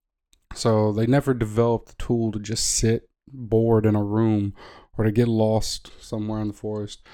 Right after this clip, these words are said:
So it comes natural that they are more hyper aware of, uh, stigma, of social ideas and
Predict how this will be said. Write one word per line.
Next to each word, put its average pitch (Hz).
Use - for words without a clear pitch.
So 165
it 160
comes 139
natural 113
that 107
they 117
are 113
more 113
hyper 117
aware 120
of, 107
uh, 110
stigma, 107
of 110
social 117
ideas 110
and 104